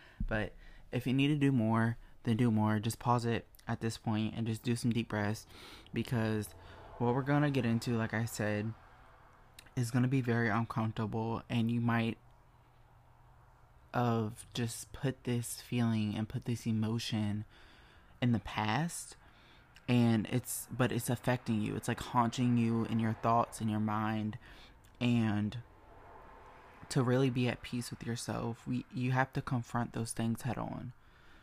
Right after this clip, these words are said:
Like, whatever is, um, making you feel a certain way from your day-to-day life. Like, I'm not saying, like,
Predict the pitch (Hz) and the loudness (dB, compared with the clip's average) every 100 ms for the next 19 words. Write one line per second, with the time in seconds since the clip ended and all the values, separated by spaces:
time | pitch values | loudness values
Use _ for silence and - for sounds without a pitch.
0 | - 120 117 123 120 131 139 135 131 120 | -8 -6 -4 -4 -2 -4 -2 -2 -4 -4
1 | 123 120 117 120 - - - - - - | -4 -4 -6 -10 -18 -20 -20 -20 -20 -20
2 | - - - - - - - - - - | -20 -20 -20 -20 -20 -20 -20 -20 -20 -20
3 | - - - 80 101 98 127 - - _ | -20 -8 -6 -6 -8 -8 -10 -14 -20 _
4 | - _ - - 135 127 143 131 123 123 | -20 _ -20 -6 -4 -4 -4 -4 -4 -4
5 | 123 - - 120 120 120 123 131 - - | -6 -8 -6 -4 -4 -4 -6 -10 -16 -8
6 | 127 123 120 117 117 113 113 110 113 113 | -4 -4 -4 -4 -4 -4 -6 -6 -6 -8
7 | 131 - - 117 113 123 131 - 143 139 | -10 -14 -8 -6 -6 -4 -4 -4 -6 -4
8 | 131 120 113 | -2 -4 -6